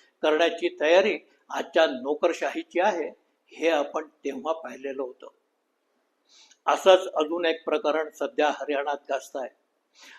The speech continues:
हरियाणाच्या जिंद जिल्ह्यातला उचाना हा एक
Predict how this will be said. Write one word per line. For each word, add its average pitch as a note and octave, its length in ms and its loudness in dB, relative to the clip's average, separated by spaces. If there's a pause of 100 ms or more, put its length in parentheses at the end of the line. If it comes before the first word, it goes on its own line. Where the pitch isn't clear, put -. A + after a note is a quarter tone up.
हरियाणाच्या C#4 560 4 (200)
जिंद B3 240 4 (100)
जिल्ह्यातला F#3+ 540 2 (200)
उचाना F3 520 4
हा E3+ 200 2
एक E3 240 0